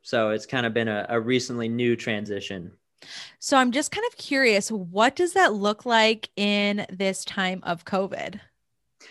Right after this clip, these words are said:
Speaker 1: Yeah, it's, it's interesting. We try to do as much as we can, obviously social distancing,
Speaker 2: Yeah.
Speaker 1: just a lot of us trying to find ways to find community. Really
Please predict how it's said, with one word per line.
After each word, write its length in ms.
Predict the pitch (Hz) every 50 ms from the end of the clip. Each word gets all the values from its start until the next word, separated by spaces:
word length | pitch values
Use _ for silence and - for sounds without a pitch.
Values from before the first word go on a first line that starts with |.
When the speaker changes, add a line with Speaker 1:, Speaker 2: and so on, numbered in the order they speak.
| - _ -
Speaker 1:
Yeah, 480 | 131 151 180 190 180 160 120 104 - -
it's, 280 | 131 143 143 - - - -
it's 160 | 139 135 147
interesting. 640 | 156 160 156 156 151 139 127 - - 120 113 98 113
We 140 | 123 131 131
try 280 | - - 160 156 170
to 80 | 180 170
do 160 | 147 147 147 131
as 100 | 113 120
much 280 | 120 131 139 135 -
as 120 | 147 135 131
we 100 | 143 131
can, 580 | - - 135 123 120 113 113 110 113 110 110 - - - - _ _ -
obviously 480 | 120 127 135 135 135 131 - 139 131
social 380 | 123 - 139 127 127 - 135 127
distancing, 800 | 127 123 120 - 131 123 117 - - 127 127 123 120 120 117 113 - - - - _ -
Speaker 2:
Yeah. 100 | 190 185 180
Speaker 1:
just 140 | 165 170
a 60 | 139 120
lot 400 | 113 117 123 120 127 135 143 147
of 120 | 143 131
us 220 | 131 127 120 - - -
trying 400 | - - 131 123 127 131 131 131
to 80 | 123
find 560 | 120 - 127 123 123 120 120 120 117 117 117
ways 440 | - - 120 120 120 120 123 120 123
to 100 | - 120
find 280 | - - 120 120 120 117
community. 600 | - 131 123 120 123 127 127 127 120 127 120 117
Really 420 | 120 160 185 180 151 127 110 -